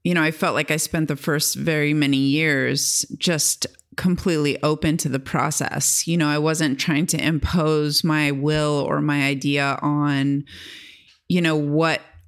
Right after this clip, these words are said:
how this was gonna work out, I was just very open. And during that time, I was r-, actually recording a lot of data in my heart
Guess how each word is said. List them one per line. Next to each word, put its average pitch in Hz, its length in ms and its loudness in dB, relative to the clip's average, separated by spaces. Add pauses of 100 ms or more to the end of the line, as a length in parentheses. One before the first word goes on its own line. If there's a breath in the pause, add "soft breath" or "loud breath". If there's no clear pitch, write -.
(1000)
how 170 260 0
this 165 240 0
was 147 160 -2
gonna 143 220 2
work 135 340 0
out, 151 380 0
I 151 140 0
was 151 480 0 (280)
just 156 220 -2
very 156 320 0
open. 165 380 0
And 151 280 0
during 170 260 0
that 160 180 0
time, 185 340 0
I 160 80 2
was 151 220 -2
r-, 135 100 -8 (380)
actually 170 340 0
recording 170 440 0
a 160 60 2
lot 143 160 0
of 139 140 -4
data 151 540 0
in 156 120 2
my 147 140 2
heart - 640 -2